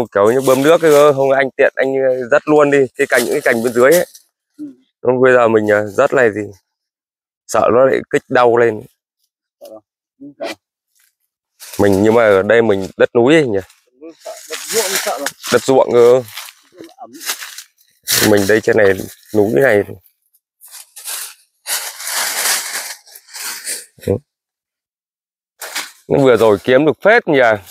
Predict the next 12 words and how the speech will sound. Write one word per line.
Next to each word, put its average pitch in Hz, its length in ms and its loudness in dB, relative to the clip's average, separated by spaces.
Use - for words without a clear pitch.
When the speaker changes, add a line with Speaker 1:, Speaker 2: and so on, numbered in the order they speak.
Speaker 1:
Mấy 143 200 0
tấn 190 260 2
nữa 214 100 2
cơ 196 300 0
nhỉ? 117 120 -2
Speaker 2:
Con 185 120 -16
này 185 100 -12
á? - 120 -12
Speaker 1:
Ừ. 104 140 -2
Speaker 2:
Năm - 160 -20
nọ 359 260 -10
là, 339 460 -12